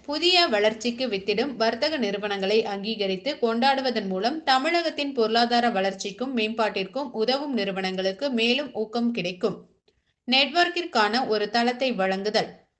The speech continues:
ஒட்டுமொத்தமாக தமிழ்நாடு வர்த்தக விருதுகள் என்பது தமிழ்நாட்டின் வர்த்தக சிறப்பை உலகம் அறிய செய்வதோடு புவி நிலத்தின் பொருளாதார வளர்ச்சி மேம்பட உதவும்.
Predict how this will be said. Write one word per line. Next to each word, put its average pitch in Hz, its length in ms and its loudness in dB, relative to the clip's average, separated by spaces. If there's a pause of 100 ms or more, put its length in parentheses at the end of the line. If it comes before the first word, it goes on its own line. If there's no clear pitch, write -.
(200)
ஒட்டுமொத்தமாக 269 960 2
தமிழ்நாடு 277 560 2
வர்த்தக 208 380 0
விருதுகள் 202 460 0
என்பது 185 460 0
தமிழ்நாட்டின் 277 720 2
வர்த்தக 233 420 0
சிறப்பை 220 560 0
உலகம் 269 480 2
அறிய 202 320 2
செய்வதோடு 190 800 -2
புவி 277 280 -4
நிலத்தின் 226 540 -2
பொருளாதார 247 640 4
வளர்ச்சி 190 400 -2
மேம்பட 190 480 -2
உதவும். 208 400 -2